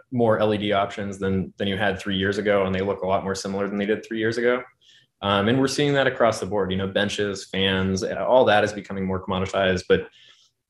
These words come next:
you know, uh, for, for us, that's kind of an exciting opportunity, because it, it allows us to just become more equipment agnostic and really focus on that design spec and say, "Look,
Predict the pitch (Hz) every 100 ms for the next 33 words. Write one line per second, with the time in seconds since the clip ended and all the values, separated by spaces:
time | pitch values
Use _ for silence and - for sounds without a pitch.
0 | _ - 127 123 107 110 127 117 123 110
1 | 135 127 123 - 110 - 110 101 101 104
2 | 98 98 92 98 123 117 104 101 101 98
3 | 95 - 117 110 107 110 110 104 104 -
4 | 104 98 - - 98 92 95 98 98 95
5 | 90 101 - 107 98 95 101 117 - 135
6 | - - 92 101 117 117 110 107 101 104
7 | 101 98 92 92 92 98 95 95 90 95
8 | - 95 117 98